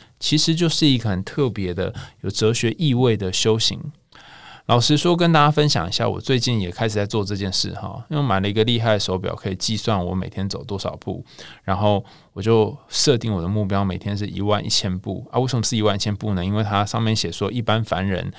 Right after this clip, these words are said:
就是正常的活动量应该一天要一万步，我想说我要比凡人好一点点，所以我就设了一万一千步。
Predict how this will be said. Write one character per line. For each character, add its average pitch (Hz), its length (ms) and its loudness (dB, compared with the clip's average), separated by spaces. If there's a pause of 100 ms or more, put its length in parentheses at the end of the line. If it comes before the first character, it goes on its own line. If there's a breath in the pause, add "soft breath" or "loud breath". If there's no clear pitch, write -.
(180 loud breath)
就 101 100 -4
是 101 160 -2
正 117 220 -2
常 92 200 -6
的 90 160 -6
活 95 300 -4
动 110 160 0
量 101 160 0
应 101 80 -2
该 98 140 -2
一 117 80 -2
天 104 180 -4
要 95 100 0
一 90 120 -8
万 92 240 -2
步， 95 160 -6
我 90 120 -4
想 101 140 -6
说 120 100 -4
我 98 200 2
要 101 80 4
比 98 120 -4
凡 90 200 -2
人 90 160 -4
好 92 180 -4
一 104 60 -2
点 95 200 -2
点， 92 220 -6
所 98 100 -6
以 92 40 -2
我 90 60 -4
就 101 140 -4
设 98 200 -2
了 90 100 -4
一 87 100 -6
万 95 160 -2
一 98 80 -4
千 92 300 -4
步。 98 180 -8